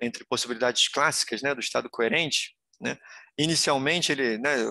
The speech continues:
alguém falou sobre a função de Wigner, né? Isso aqui é a função de Wigner desse estado aqui, né? Então, ela tem esses, é, esses dois picos aqui, que são os, as, as gaussianinhas, né? Mas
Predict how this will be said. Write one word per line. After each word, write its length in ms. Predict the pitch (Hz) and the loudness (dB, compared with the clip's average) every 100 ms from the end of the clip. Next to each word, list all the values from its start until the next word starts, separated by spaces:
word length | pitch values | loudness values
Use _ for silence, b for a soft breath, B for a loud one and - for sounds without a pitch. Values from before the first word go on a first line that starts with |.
| 107 | 0
alguém 260 | 117 127 | 0 0
falou 240 | 135 123 120 | -2 -2 -2
sobre 180 | 120 113 | -2 -4
a 40 | |
função 260 | 123 - 113 | -6 -6 -4
de 80 | |
Wigner, 260 | 110 151 120 | -4 -2 -2
né? 60 | 117 | -2
Isso 100 | 120 | -2
aqui 120 | 151 | -4
é 20 | |
a 40 | |
função 220 | 147 139 151 | -4 -4 -6
de 140 | 120 | -6
Wigner 340 | 107 135 123 | -6 -4 -2
desse 220 | 120 123 - | 0 0 0
estado 420 | - 123 113 110 | 0 0 0 -2
aqui, 220 | - 92 _ _ _ _ - | -8 -14 _ _ _ _ -8
né? 160 | 113 B B B _ | -8 B B B _
Então, 360 | 131 135 135 b b b - | 0 2 0 b b b -2
ela 160 | 131 139 | 0 2
tem 260 | - 160 | 2 2
esses, 560 | 165 - 165 - - - _ _ _ | 2 2 2 2 0 -4 _ _ _
é, 540 | 156 123 113 110 104 107 | -2 0 2 2 2 0
esses 260 | 113 117 | 0 0
dois 260 | 117 143 - | 2 4 2
picos 380 | - 160 151 123 | 2 0 2 0
aqui, 300 | 120 175 - | 0 -2 -2
que 100 | - | -2
são 300 | 143 127 120 | -2 -2 -4
os, 240 | - - b b b _ _ - | -8 -14 b b b _ _ -6
as, 320 | 110 104 110 | -2 0 0
as 120 | 110 | 0
gaussianinhas, 760 | - 117 - 120 135 202 151 127 | 2 2 2 2 2 2 2 0
né? 120 | 156 | 0
Mas 220 | 143 135 | 0 -4